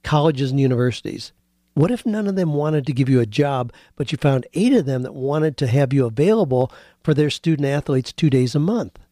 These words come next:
and would pay you a hundred dollars an hour for five hours?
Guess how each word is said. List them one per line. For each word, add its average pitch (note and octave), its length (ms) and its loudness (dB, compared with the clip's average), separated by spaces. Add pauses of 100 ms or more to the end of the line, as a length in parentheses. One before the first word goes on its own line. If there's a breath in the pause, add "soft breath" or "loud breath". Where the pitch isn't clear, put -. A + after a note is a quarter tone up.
(1000)
and C3+ 100 2
would C#3 140 2
pay C#3+ 140 0
you B2+ 180 0
a A#2+ 60 -4
hundred B2+ 260 -2
dollars A#2 320 -4
an C3 60 -2
hour A2+ 240 -2 (260)
for A#2+ 140 -4
five A2+ 320 -2
hours? D#3+ 440 0